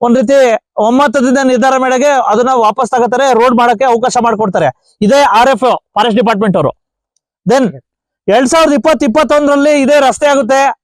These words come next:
ಇನ್ನರ್ಧ. ಅವಾಗೂ ಸಹ ಒಂದ್ ರೀತಿ ಪ-, ಹಂಗೆ ಅಬ್ಜೆಕ್ಷನ್ ಮಾಡ್ತಾರೆ, ವಾಪಸ್ ತಗೋತಾರೆ. ಆದರೆ ಇವಾಗ ಒಂದ್ ರೀತಿ ಸಾಕಷ್ಟು ವೆಚ್ಚದಲ್ಲಿ ಒಂದ್ ರೀತಿ ಒಳ್ಳೆ, ಆ, ರಸ್ತೆ ಆಗ್ತಾ ಇದೆ, ಪಿ ಡಬ್ಲ್ಯೂ ಡಿ ರಸ್ತೆ.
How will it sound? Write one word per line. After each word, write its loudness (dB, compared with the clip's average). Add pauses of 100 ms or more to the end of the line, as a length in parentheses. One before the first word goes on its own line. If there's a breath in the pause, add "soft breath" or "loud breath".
ಇನ್ನರ್ಧ. 2 (1040 loud breath)
ಅವಾಗೂ 2
ಸಹ 2
ಒಂದ್ 0
ರೀತಿ -2
ಪ-, 0
ಹಂಗೆ 0
ಅಬ್ಜೆಕ್ಷನ್ 0
ಮಾಡ್ತಾರೆ, 0
ವಾಪಸ್ 0
ತಗೋತಾರೆ. 0 (280)
ಆದರೆ 2 (500)
ಇವಾಗ 2 (720)
ಒಂದ್ 0
ರೀತಿ -2
ಸಾಕಷ್ಟು 0
ವೆಚ್ಚದಲ್ಲಿ 2
ಒಂದ್ 2
ರೀತಿ -2
ಒಳ್ಳೆ, 2 (320)
ಆ, 2 (240)
ರಸ್ತೆ -2
ಆಗ್ತಾ 0
ಇದೆ, 0
ಪಿ -2
ಡಬ್ಲ್ಯೂ 0
ಡಿ 2
ರಸ್ತೆ. -2